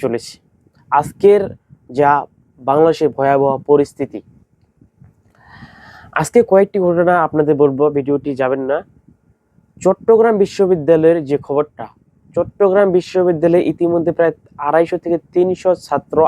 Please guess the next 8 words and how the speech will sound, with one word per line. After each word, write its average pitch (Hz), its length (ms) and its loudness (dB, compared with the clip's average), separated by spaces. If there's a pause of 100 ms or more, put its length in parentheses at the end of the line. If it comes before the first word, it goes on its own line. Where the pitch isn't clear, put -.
আহত। 147 300 -2 (1600)
কারা 160 200 0
করেছে? 185 380 0
সেখানকার 170 420 2 (100)
স্থানীয় 165 420 0 (280)
ছাত্র - 520 -4 (120)
লীগের 156 440 0
পোলাপান। 127 480 -4